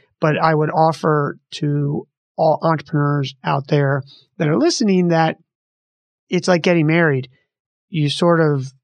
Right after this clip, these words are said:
you know, some people may take the attitude like, "Hey," and they've been married five times and they keep, keep trying. But the breakup is the painful part. And it's really painful when it comes to money, <laughs> not just into marriage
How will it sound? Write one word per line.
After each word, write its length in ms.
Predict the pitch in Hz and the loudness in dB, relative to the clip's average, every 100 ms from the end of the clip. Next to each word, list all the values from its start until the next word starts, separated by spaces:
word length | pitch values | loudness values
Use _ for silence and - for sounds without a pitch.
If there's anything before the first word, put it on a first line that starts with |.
| _ - | _ -8
you 120 | 151 | -2
know, 100 | 143 | -2
some 220 | 131 170 | -2 -2
people 260 | 170 151 151 | 0 0 0
may 160 | 143 143 | 0 -2
take 240 | 156 143 | -4 -2
the 100 | 147 | -2
attitude 300 | 147 147 147 | -2 -2 -2
like, 200 | 139 131 | -2 -2
"Hey," 240 | 202 190 | -2 0
and 140 | 143 135 | -2 -2
they've 120 | 135 | -2
been 140 | 139 | -2
married 280 | 139 147 139 | -2 -2 -2
five 220 | 143 139 | -4 -4
times 280 | 143 139 151 | -4 -4 -2
and 140 | 135 131 | -4 -6
they 20 | |
keep, 120 | 147 147 _ | -8 -10 _
keep 160 | - 143 | -8 -4
trying. 440 | - 165 170 135 - - - _ - | 0 0 2 -2 -6 -20 -20 _ -10
But 300 | 160 160 147 | -2 -2 0
the 120 | 165 | -2
breakup 420 | 147 180 190 156 156 | 0 0 2 0 0
is 140 | 139 | -2
the 80 | 135 | -2
painful 360 | 165 160 156 | 0 0 -2
part. 360 | 131 143 139 143 | -4 -2 0 -2
And 120 | 147 147 | -2 -4
it's 140 | 139 147 | -6 -8
really 640 | 143 139 165 160 151 143 | -6 -2 0 2 0 -2
painful 480 | 139 151 147 151 135 | 0 0 0 -2 -2
when 120 | 135 | -4
it 100 | 135 | -4
comes 220 | 151 139 | -4 -4
to 100 | 143 | -4
money, 480 | 135 143 147 135 131 - - _ _ | -2 0 0 -2 -6 -12 -20 _ _
<laughs> 300 | - 127 - | -6 -6 -2
not 280 | 147 170 143 | -2 -2 -2
just 240 | 160 156 | -4 -4
into 140 | 147 135 | -2 -2
marriage 460 | 143 190 175 139 | -2 0 0 -2